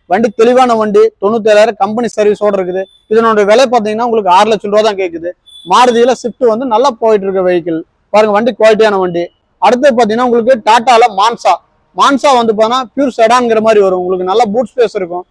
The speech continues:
இது பாத்தீங்கன்னா உங்களுக்கு ரெண்டாயிரத்தி பதினொன்னு கடைசி பன்னெண்டு மாடலு, வண்டி தெளிவான வண்டி. இது பாத்தீங்கன்னா ஒரு ரெண்டே ஓனர், லோக்கல் நம்பர் தான் சார், டி என் ஃபார்ட்டி ஒன் நம்பரு, ஃபேன்சி நம்பர் ஃபோர் ஃபைவ் சிக்ஸ்னு சொல்லிட்டு வந்திருக்கு.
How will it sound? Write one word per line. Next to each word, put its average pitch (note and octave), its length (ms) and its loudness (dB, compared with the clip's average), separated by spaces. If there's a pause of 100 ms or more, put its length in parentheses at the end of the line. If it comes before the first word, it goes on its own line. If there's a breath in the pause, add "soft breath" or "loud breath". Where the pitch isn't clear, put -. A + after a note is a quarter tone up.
(240)
இது A#3+ 140 0
பாத்தீங்கன்னா B3+ 280 0
உங்களுக்கு A#3+ 300 0
ரெண்டாயிரத்தி A#3+ 340 0 (100)
பதினொன்னு A#3+ 340 -2
கடைசி A3 220 -4 (520)
பன்னெண்டு A#3 360 0
மாடலு, G3 280 2 (360)
வண்டி B3+ 180 0 (100)
தெளிவான B3 400 4
வண்டி. G3+ 260 2 (400)
இது A3+ 160 2
பாத்தீங்கன்னா B3 280 0 (100)
ஒரு G3+ 120 2 (100)
ரெண்டே C4 200 4 (140)
ஓனர், G#3 320 0 (460)
லோக்கல் - 320 2
நம்பர் A3 260 2
தான் G3+ 180 0
சார், G#3 140 2 (320)
டி A#3+ 120 2
என் A3 120 -2
ஃபார்ட்டி A#3 320 4
ஒன் A3 160 0
நம்பரு, F#3+ 240 2 (160)
ஃபேன்சி C4 420 0
நம்பர் G3 200 -2 (180)
ஃபோர் A#3 220 2
ஃபைவ் A#3+ 280 2
சிக்ஸ்னு A3+ 300 -10
சொல்லிட்டு G#3 240 -4
வந்திருக்கு. F#3 320 -6